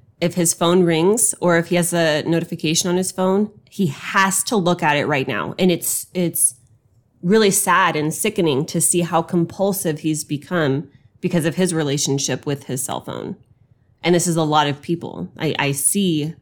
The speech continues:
that connection between the electronic devices that people carry with them and the relationship that they have. They are more, most certainly a servant and allowing these devices to be the master. And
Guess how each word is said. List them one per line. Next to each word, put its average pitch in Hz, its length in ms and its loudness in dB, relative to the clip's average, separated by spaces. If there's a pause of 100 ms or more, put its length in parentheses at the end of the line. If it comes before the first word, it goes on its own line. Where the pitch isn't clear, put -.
(340)
that 151 260 0
connection 151 800 0
between 147 640 -2 (920)
the 175 100 -2
electronic 160 480 0
devices 156 520 -2
that 143 180 -2
people 156 260 -2
carry 147 340 -4
with 165 260 -4
them 139 260 -2
and 151 160 -2
the 143 60 -4
relationship 147 600 -2
that 131 180 -6
they 127 120 -8
have. 123 300 -6
They 143 340 -6 (280)
are 180 120 0
more, 170 360 0 (240)
most 208 360 2
certainly 175 400 0
a 147 80 -4
servant 147 680 -4 (540)
and 147 120 2
allowing 160 420 4
these 156 140 0
devices 156 520 0
to - 100 -8
be 156 120 -2
the 147 80 -4
master. 147 640 -2 (880)
And 165 420 2